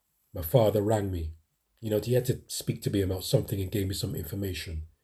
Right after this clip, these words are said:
And my brother was there, my older brother, he was there. Now, over the years, I've been telling my brother, my,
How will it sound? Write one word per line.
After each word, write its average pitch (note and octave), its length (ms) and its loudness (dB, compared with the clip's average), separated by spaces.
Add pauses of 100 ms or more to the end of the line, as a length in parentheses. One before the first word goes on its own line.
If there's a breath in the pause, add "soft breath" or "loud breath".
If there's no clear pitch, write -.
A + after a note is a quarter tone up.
(1900)
And A#2+ 280 6
my C3 100 10
brother D#3+ 340 8
was C3+ 180 6
there, F#2+ 360 2
my G2 200 -6
older C#3 280 8
brother, A2 400 0
he A2 80 -8
was G#2 220 -6
there. D#2 320 2 (2250)
Now, B2+ 200 8
over G3 320 8
the F3+ 80 0
years, D3 320 10
I've B2+ 120 4
been C3 200 0
telling A#2+ 280 2
my G#2+ 140 -4
brother, A#2 500 0
my, F#2+ 280 -4